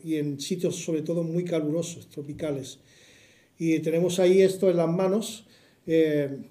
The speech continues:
que me gustaría que aquí en Cataluña el gobierno de la Generalitat hubiera puesto, eh, su énfasis en a ver qué ha pasado con esto, porque es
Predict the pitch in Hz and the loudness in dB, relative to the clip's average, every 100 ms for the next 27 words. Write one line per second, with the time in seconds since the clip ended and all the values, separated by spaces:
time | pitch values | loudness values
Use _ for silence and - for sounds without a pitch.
0 | _ - 165 160 160 - 170 175 180 180 | _ -4 -2 0 -2 0 2 4 4 4
1 | 160 160 180 175 170 156 147 143 - 165 | 2 2 -2 2 4 4 0 -6 -4 -2
2 | 170 165 165 151 156 151 147 156 156 151 | 0 0 0 -2 -2 -2 -2 -2 -2 -2
3 | 156 147 147 151 143 156 151 - 165 170 | -2 0 0 -2 -4 -6 -8 -8 -8 -8
4 | 156 170 165 160 151 170 165 - _ _ | -6 -2 0 2 0 -6 -10 -20 _ _
5 | _ 165 165 160 - 165 160 160 143 143 | _ 0 2 2 0 2 4 2 0 -4
6 | 139 - 160 160 165 160 156 147 - 175 | -6 -6 -2 2 2 2 -4 -6 -6 -6
7 | - - - 165 165 175 156 - - - | -6 -10 -4 0 0 0 -4 -6 -12 -20
8 | _ _ 165 170 170 175 160 151 - 165 | _ _ 0 2 2 2 2 0 0 2
9 | 151 180 214 190 156 151 147 - | 2 0 0 0 0 0 -2 -2